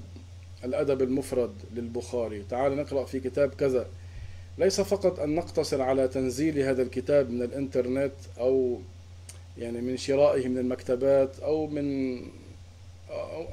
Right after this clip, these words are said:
أشياء أخرى يعني تعرفونها، إنما ينبغي أن تكون النسخة مضبوطة.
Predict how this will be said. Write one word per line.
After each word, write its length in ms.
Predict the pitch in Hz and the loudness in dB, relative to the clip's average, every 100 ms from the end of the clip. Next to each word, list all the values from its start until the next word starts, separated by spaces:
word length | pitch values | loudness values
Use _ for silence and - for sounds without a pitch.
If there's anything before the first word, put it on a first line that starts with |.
| 147 | -4
أشياء 400 | - 190 185 185 | 4 6 6 4
أخرى 320 | - 131 143 | 4 2 2
يعني 240 | 127 135 | -2 -4
تعرفونها، 800 | 131 143 143 143 156 135 120 120 - - - - - - | 0 2 2 4 4 4 0 -6 -10 -18 -16 -18 -18 -2
إنما 520 | 185 180 151 151 160 185 - - - - - | 2 4 6 4 2 -2 -10 -16 -18 -10 2
ينبغي 440 | 165 156 143 135 | 2 4 2 0
أن 100 | 131 | 0
تكون 320 | 135 131 165 | 0 2 0
النسخة 540 | 143 139 170 - 151 147 | 2 0 0 -2 0 2
مضبوطة. 560 | 135 131 135 143 104 | 2 0 2 0 0